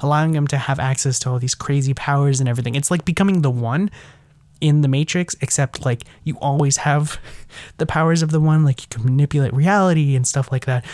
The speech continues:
But also there's a lot of, like, underlying aspects of it that have to do with philosophy and, and things like that. And that's where, uh, the thirty-six Lessons of Vivek come in, because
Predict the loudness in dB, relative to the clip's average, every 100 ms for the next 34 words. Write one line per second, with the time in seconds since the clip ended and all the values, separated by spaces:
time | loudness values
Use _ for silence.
0 | -12 -4 0 2 2 2 0 0 0 0
1 | -2 -2 0 0 0 0 -2 -2 -4 -2
2 | -6 -4 -4 -4 -4 -6 -4 -2 -2 0
3 | -2 2 2 2 0 -2 -2 0 0 -2
4 | -4 -12 -20 -6 -4 0 2 2 0 -2
5 | -6 -6 _ _ _ _ _ _ _ -6
6 | 0 2 2 0 0 2 2 2 0 -6
7 | -20 -20 -20 _ -20 -4 -2 -2 -2 -6
8 | -4 -4 0 0 0 0 -2 0 2 2
9 | 2 0 -2